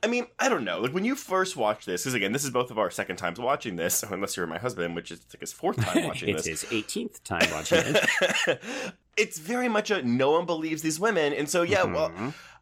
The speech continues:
Speaker 1: I, I don't know. Did, were you ever like, "Oh, maybe she's crazy," the first
Speaker 2: Nope.
Speaker 1: time you watched this movie?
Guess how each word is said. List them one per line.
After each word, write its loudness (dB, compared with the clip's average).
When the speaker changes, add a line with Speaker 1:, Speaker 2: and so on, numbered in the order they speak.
Speaker 1:
I, 2
I 2
don't 4
know. 4
Did, 0
were 2
you 0
ever 2
like, 2
"Oh, 4
maybe 2
she's 0
crazy," -6
the -2
first 2
Speaker 2:
Nope. -2
Speaker 1:
time -2
you 0
watched -2
this -8
movie? -8